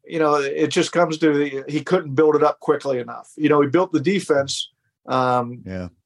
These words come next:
Speaker 1: drafted two, who, Zach Thomas, I'm sure, is gonna make the Hall of Fame this year. The Hall of Famers off that team, two Pro Bowl cornerbacks. He just couldn't get that o-, the, the talent quickly enough on the offense. And,
Speaker 2: And
Speaker 1: you
Speaker 2: it
Speaker 1: know,
Speaker 2: just
Speaker 1: that,
Speaker 2: killed him.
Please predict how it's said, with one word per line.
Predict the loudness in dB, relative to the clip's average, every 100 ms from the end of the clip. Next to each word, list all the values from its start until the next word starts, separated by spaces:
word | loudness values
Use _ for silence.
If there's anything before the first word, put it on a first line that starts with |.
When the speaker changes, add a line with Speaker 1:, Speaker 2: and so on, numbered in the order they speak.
| _ _
Speaker 1:
drafted | 2 2 2 0 0 -4 -20 -4
two, | 2 2 2
who, | -2 -6 -12 -14 -4
Zach | 0 2 2
Thomas, | 0 2 2 -2
I'm | -4
sure, | 0 2
is | 2
gonna | -2 -2
make | -2 0
the | 0
Hall | 0 0
of | 0
Fame | -4 -4 -12 _ _ _ _ _ _ _ _ _ _ _ _ _ -4
this | -2 0 2
year. | 0 0 -10 _
The | -2
Hall | 0
of |
Famers | -2 -2 0 0
off | 0
that | 0 -2 -2
team, | -4 -4 -8 -16 -20 -2
two | 0 2
Pro | 2 4
Bowl | 4 2
cornerbacks. | 0 0 2 0 -2 -8 -8
He | -2
just | 0 0 0
couldn't | 0 -2 -2
get | 0 2
that | 2
o-, | 2 0
the, | -4 -6
the | -4 -6 -6 -8 -14 -20 _ -4
talent | 0 2 2 -2
quickly | -4 -2 -2 -2
enough | -2 -4 -4
on | -4 -2
the | 2
offense. | 2 0 -6 -6 -6 -8 _ _ _ -4
And, | -2 0
Speaker 2:
And | 2
Speaker 1:
you | 4
Speaker 2:
it |
Speaker 1:
know, | 4
Speaker 2:
just | 2 2
Speaker 1:
that, | 2
Speaker 2:
killed | 2 0
him. | -2